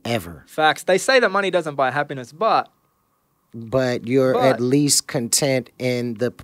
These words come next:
Speaker 1: profession that you're in. It's like the old football players not liking the new football players 'cause the contracts are ridiculous.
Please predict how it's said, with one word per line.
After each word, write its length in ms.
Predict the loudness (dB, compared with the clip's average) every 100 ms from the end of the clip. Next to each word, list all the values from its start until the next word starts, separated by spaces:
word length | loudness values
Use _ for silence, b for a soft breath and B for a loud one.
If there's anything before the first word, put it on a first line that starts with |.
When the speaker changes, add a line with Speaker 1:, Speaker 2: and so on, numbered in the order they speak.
| _
Speaker 1:
profession 760 | -8 -8 -2 0 2 2 -2 -2
that 260 | -4 -4
you're 140 | -2 0
in. 180 | 0 0
It's 160 | -2
like 280 | -2 -6 -6
the 140 | -2
old 280 | 2 2 2
football 500 | 2 2 2 -2 -2
players 520 | -2 0 2 0 -2 B B B B
not 260 | 0 0
liking 420 | 0 0 0 -2 -2
the 80 |
new 200 | 2 0
football 480 | 0 -2 -2 -2 -4
players 340 | -4 -4 -2 -4
'cause 160 | -6
the 80 | -8
contracts 800 | -4 -2 -2 -2 -2 -2 -2 -4
are 160 | -4
ridiculous. 840 | -4 -2 -2 -4 -8 -14 -10 -10